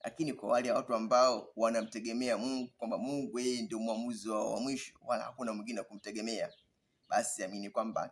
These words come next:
kila kitu ambacho unapenda kitokee kwenye maisha yako, amini kwamba Mungu huyo atakitimiza, wala usiangalie familia uliyotokea, usiangalie kazi unayofanya, wala usiangalie uwezo wako. Wewe mwamini Mungu kwamba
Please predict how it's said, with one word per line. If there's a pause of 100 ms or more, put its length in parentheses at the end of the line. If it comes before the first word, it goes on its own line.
kila
kitu
ambacho (420)
unapenda
kitokee
kwenye
maisha
yako, (340)
amini
kwamba
Mungu
huyo
atakitimiza,
wala
usiangalie
familia
uliyotokea, (440)
usiangalie
kazi
unayofanya, (240)
wala
usiangalie
uwezo
wako. (380)
Wewe
mwamini
Mungu
kwamba